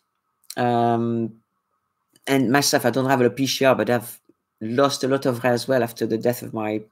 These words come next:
both my parents last year. Um, so I really, um, you know,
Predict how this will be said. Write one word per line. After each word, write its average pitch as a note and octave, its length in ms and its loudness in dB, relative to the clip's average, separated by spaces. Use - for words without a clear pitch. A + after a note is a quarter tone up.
both C#3+ 160 2
my B2+ 60 4
parents B2+ 400 0
last B2 280 -2
year. - 160 -2
Um, C#3 640 2
so C#3+ 460 2
I C3 100 0
really, D3 720 0
um, A2 680 -4
you C3 100 -2
know, A#2+ 260 0